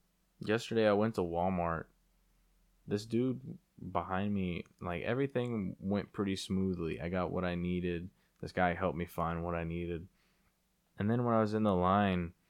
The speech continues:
I just had all my stuff in a, like, a dish drying rack 'cause I needed that for a minute. So hopefully dishes get washed. <laughs> But,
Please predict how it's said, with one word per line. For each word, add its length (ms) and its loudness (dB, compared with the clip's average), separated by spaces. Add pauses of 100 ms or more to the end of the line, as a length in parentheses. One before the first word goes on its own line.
(400)
I 160 4
just 360 -4
had 220 4
all 100 8
my 140 4
stuff 580 0
in 160 -2
a, 360 2 (1160)
like, 160 4
a 60 4
dish 300 0
drying 360 2
rack 260 -2
'cause 160 -8
I 180 2
needed 340 0
that 240 -2 (160)
for 120 -4
a 60 -4
minute. 400 -8 (480)
So 160 -4
hopefully 640 -4 (480)
dishes 360 -4
get 180 -8
washed. 560 -8
<laughs> 40 -20 (640)
But, 420 4